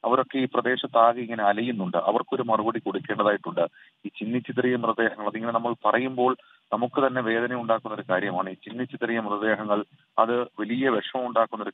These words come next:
കാഴ്ചയായിരുന്നുവെങ്കിൽ കൂടി അതൊരു യാഥാർത്ഥ്യമായി ഇവിടെ അവശേഷിക്കുന്നുണ്ട്. ചൂരൽമലയിലും മുണ്ടക്കയിലും അതേപോലെ തന്നെ താഴെ ചാലിയാറിലുമൊക്കെ നമ്മൾ കണ്ട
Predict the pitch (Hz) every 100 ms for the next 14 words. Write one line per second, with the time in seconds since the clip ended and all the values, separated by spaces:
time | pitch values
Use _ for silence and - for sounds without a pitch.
0 | - 98 101 117 104 104 104 107 - 107
1 | 104 107 104 107 127 127 131 117 110 110
2 | - - _ 107 104 107 - _ _ 95
3 | 104 - - 120 117 104 95 107 - _
4 | _ - 117 123 131 127 127 123 127 127
5 | - _ 107 113 123 - 127 120 117 104
6 | 117 120 123 120 113 101 87 _ _ _
7 | 110 117 120 123 - - 110 117 127 127
8 | 127 123 120 - 110 110 110 - 104